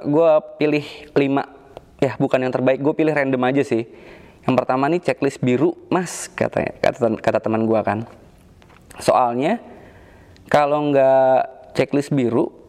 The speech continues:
bisa berantem, Mas. Hahaha." Dan ini maksudnya adalah, eh, ke pasangan ya, atau ke pacar ya. Terus yang kedua, "Checklist biru,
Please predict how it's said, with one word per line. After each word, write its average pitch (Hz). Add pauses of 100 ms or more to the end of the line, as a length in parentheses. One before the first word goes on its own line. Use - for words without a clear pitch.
(200)
bisa 143
berantem, 139
Mas. 180
Hahaha." 127 (1400)
Dan 131
ini 143
maksudnya 175
adalah, 143 (160)
eh, 117
ke 120
pasangan 127
ya, 110
atau 107
ke -
pacar 107
ya. 101 (640)
Terus 135
yang 120
kedua, 120 (960)
"Checklist 214
biru, -